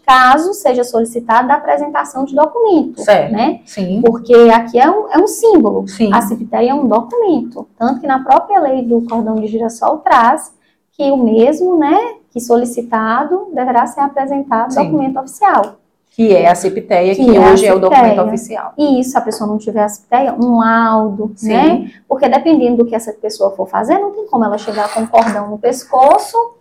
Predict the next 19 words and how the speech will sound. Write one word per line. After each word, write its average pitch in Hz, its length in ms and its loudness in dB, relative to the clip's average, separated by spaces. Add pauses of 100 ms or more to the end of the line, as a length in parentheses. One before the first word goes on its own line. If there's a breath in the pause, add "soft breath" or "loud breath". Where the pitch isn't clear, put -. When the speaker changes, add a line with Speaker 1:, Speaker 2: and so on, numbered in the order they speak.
(320)
Speaker 1:
pra 285 240 2
poder 285 460 4
fazer 285 880 4 (260 soft breath)
uma, 262 640 2
uma, 240 920 0
uma 247 200 0
carteirinha 269 800 -2
de 269 220 -4
transporte 269 560 -2
interestadual. 277 800 0
Não, 208 100 -4
Speaker 2:
Sim. 208 180 -4
Speaker 1:
tem 214 100 -4
todo 240 260 0
um - 20 2
procedimento. 339 720 0
Isso - 120 -14
aqui, - 100 -18 (140)
o, 202 260 -12